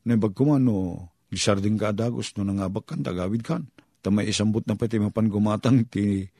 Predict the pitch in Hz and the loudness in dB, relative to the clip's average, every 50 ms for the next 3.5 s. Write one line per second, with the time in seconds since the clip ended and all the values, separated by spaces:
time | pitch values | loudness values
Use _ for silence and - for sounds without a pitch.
0 | _ _ _ _ _ - 107 - - 131 120 117 117 113 110 104 101 98 - - | _ _ _ _ _ -4 -2 2 4 4 6 6 4 4 2 0 0 -2 0 0
1 | 107 104 87 110 107 104 92 87 - - 104 107 113 - 135 123 104 - _ _ | 0 2 2 2 2 0 -2 -2 0 0 0 0 0 0 -2 -4 -4 -10 _ _
2 | _ _ _ - 92 98 101 95 98 90 82 101 101 95 95 90 101 101 98 98 | _ _ _ -4 -2 0 2 2 0 2 4 4 4 4 2 0 0 0 0 -2
3 | 95 - - 104 95 - 117 123 139 143 | -2 -2 -4 -4 -4 -2 -2 -2 -2 -4